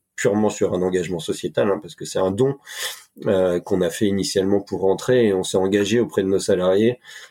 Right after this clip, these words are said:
à reverser une partie de notre résultat, euh, chaque année, euh, à Tom Fa-, à Time for the Planet. Donc on a,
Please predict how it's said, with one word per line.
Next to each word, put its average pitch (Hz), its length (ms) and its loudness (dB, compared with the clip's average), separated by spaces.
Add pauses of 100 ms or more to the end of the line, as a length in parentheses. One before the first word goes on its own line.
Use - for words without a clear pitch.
à 107 80 -2
reverser 92 440 0
une 101 120 0
partie - 320 -6
de 104 60 -2
notre 95 320 -2
résultat, 95 640 0
euh, 85 240 0
chaque - 280 -4
année, 101 360 2
euh, 87 180 2
à 87 80 0
Tom 95 240 -2
Fa-, 92 220 0
à 107 100 -2
Time 101 240 0
for 95 200 -2
the 92 80 0
Planet. 95 360 0
Donc 90 220 -4
on 85 80 -8
a, 82 160 -14